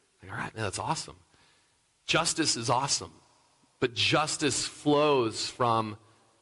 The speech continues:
the chief judge. Justice flows from the mighty counselor.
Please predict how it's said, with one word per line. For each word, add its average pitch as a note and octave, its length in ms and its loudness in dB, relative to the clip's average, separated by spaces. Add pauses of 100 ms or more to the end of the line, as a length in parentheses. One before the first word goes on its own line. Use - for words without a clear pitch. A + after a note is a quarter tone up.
(260)
the B2+ 80 2
chief - 520 0
judge. - 680 -2 (800)
Justice E3+ 500 0
flows D3+ 500 4
from C3 180 0
the B2 80 2
mighty C3 440 0
counselor. G#2+ 840 0